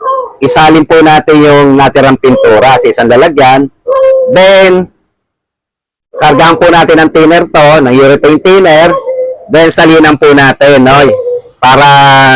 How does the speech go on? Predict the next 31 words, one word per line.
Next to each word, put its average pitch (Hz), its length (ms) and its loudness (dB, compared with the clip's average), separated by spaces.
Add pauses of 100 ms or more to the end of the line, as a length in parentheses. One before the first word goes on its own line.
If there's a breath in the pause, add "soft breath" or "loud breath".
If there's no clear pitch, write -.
(800)
mahugasan. 131 920 0
Kulog-kulogin 143 560 0
lang 156 160 0
po 170 80 2
natin. 180 560 0 (480)
Then, 156 400 0
kumuha 170 320 0
ulit 165 160 0
tayo 156 160 0
ng 156 140 0
malinis 147 340 0
na 147 120 0 (560)
paglalagyan 139 840 0
ng 156 460 -2 (160)
thinner. 120 480 0 (440)
Kasi - 160 -2 (160)
yung 185 240 0
paghugasan 180 560 0
po 180 160 -2
nito 170 160 -2
ay 147 160 0
pwede 147 240 0
natin 143 240 -2
magamit 127 480 0
pa. 127 320 0
Tumitining 123 640 0
po 117 160 0
yan 120 160 0
eh, 110 160 0
no? 104 160 -2 (480)
Pagkasalin, 208 720 0